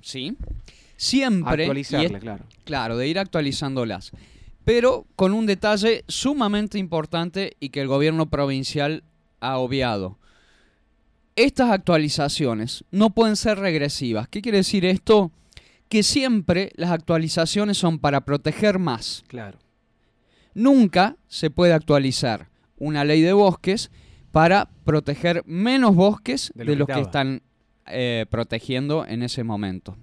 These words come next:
Speaker 1: ¿Se
Speaker 2: Ajá,
Speaker 1: entiende?
Speaker 2: claro.
Speaker 1: Este proyecto que ha presentado el gobierno provincial de la mano de las sociedades rurales y que te digo por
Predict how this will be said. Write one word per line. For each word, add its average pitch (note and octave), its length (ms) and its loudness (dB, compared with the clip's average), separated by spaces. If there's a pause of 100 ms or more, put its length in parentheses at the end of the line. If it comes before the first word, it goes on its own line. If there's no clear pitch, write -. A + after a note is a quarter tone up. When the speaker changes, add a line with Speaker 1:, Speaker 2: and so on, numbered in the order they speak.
Speaker 1:
¿Se - 80 -16
Speaker 2:
Ajá, G2 80 -6
Speaker 1:
entiende? G#2+ 420 -4 (160)
Speaker 2:
claro. A2 240 -8 (320)
Speaker 1:
Este A#3 420 2
proyecto G#3 600 4
que D#3 80 0
ha D3+ 40 2
presentado E3 640 2
el D3+ 560 2
gobierno E3 420 2
provincial F#3+ 800 2 (420)
de D3+ 160 0
la C#3 120 0
mano D#3 300 0
de D3 80 2
las C3+ 160 0
sociedades C#3+ 500 -2
rurales G#3 400 4
y F3 80 2
que C#3 100 -4
te C3+ 120 -2
digo D3+ 240 4
por A#2+ 300 -8